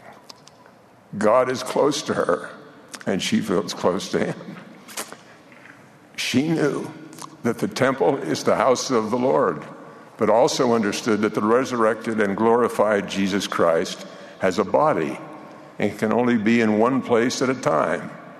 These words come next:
If he was not at his house, she recognized that he must be in another place. And for, for what she knows of the Savior, she knew that he would be somewhere doing good for his Father's children.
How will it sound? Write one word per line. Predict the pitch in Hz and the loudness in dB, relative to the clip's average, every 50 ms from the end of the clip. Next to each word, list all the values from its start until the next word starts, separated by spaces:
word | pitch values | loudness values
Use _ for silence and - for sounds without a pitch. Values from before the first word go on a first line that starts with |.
| - - - - | -20 -20 -10 -6
If | - 117 110 | -2 0 0
he | 110 | 2
was | 101 107 104 107 | 2 0 2 2
not | 107 107 120 123 - | 2 4 2 2 0
at | - 120 107 | 0 -2 0
his | 101 110 101 | 0 -2 -2
house, | - 110 113 143 170 196 - - - - - - - - - - - - | 0 0 0 0 0 -2 -4 -6 -10 -12 -14 -16 -18 -18 -20 -20 -18 -14
she | - - - 127 | -6 -2 0 2
recognized | 113 110 120 123 - 135 123 110 110 110 104 117 123 123 - - - - - - - - | 2 4 2 2 0 -2 0 0 2 2 2 0 -2 -4 -6 -10 -14 -14 -18 -10 -4 -2
that | 123 110 | 0 2
he | 113 117 | 2 4
must | 104 110 113 107 - - - 113 | 4 4 2 0 -2 -6 -4 -2
be | 110 107 101 98 98 104 98 - - - - - - - | 0 2 2 2 2 0 -2 -6 -12 -14 -14 -12 -6 -2
in | 123 113 | 0 0
another | 110 101 101 101 95 95 | 2 2 2 2 0 0
place. | - - - 120 87 73 69 - - - - - - - - - - - - - - - - - - - - | -2 -2 0 0 0 0 -2 -6 -8 -10 -10 -12 -12 -16 -20 -20 -20 -20 -20 -20 -20 -20 -20 -20 -20 -10 -4
And | - 95 92 | -2 -2 0
for, | - 107 104 104 104 | 2 0 0 0 -2
for | 104 - 113 | -4 -2 0
what | 110 113 110 110 | 0 0 0 0
she | - - 117 107 | -2 -2 0 2
knows | 101 107 131 147 143 110 | 2 2 2 2 2 0
of | 113 95 | -2 -2
the | 95 98 | -2 -2
Savior, | 95 - - 104 104 107 110 123 135 143 139 | -2 -2 -2 -2 0 0 0 0 0 0 0
she | - - - 107 | -2 -2 0 0
knew | 104 104 117 139 151 151 | 2 2 2 0 0 0
that | 120 113 101 | 0 -2 0
he | 101 120 127 120 | 0 0 0 0
would | 113 113 107 101 | 0 -2 -2 0
be | 110 113 110 110 107 - - - - - - - - | 0 0 0 -2 -4 -8 -12 -16 -18 -18 -20 -16 -10
somewhere | - - - - 123 110 117 117 113 117 120 | -8 -4 0 2 2 2 4 2 2 2 2
doing | 110 98 123 123 110 110 113 110 | 0 0 0 0 2 0 0 0
good | 101 107 98 80 76 76 - - - - - - - - - - - - - - | 0 2 2 0 0 -2 -6 -12 -16 -16 -18 -20 -20 -20 -20 -20 -20 -20 -20 -12
for | - - 110 98 85 | -4 -2 -2 0 0
his | 101 98 90 - | 0 -2 -2 -4
Father's | - - 113 92 87 85 87 85 85 85 - | -4 -2 0 0 0 0 -2 -4 -6 -6 -8
children. | - - - 90 85 78 73 73 71 69 73 | -6 -4 -2 -2 -2 -2 -4 -8 -10 -10 -12